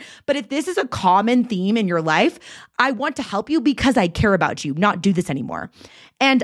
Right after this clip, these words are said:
I catch myself in real time doing this about not the busy season of life, but when I say something like, "I'm frustrated or annoyed to be in this quote unquote waiting season," which is what I labeled this current season that I'm in.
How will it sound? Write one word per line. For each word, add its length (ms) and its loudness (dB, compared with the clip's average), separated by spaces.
I 220 4
catch 260 -2
myself 420 -4
in 220 -8
real 260 2
time 400 2
doing 240 2
this 320 0
about 400 0
not 320 0
the 100 -4
busy 540 -2
season 400 0
of 120 0
life, 420 0
but 240 2
when 160 -4
I 140 -2
say 340 -2
something 380 0
like, 220 0
"I'm 160 0
frustrated 960 0
or 160 2
annoyed 560 2
to 100 -4
be 180 2
in 100 2
this 180 0
quote 220 0
unquote 320 -2
waiting 640 0
season," 540 -8
which 160 0
is 100 -2
what 100 2
I 140 2
labeled 560 0
this 220 -2
current 360 -2
season 380 0
that 100 -2
I'm 120 -4
in. 200 -12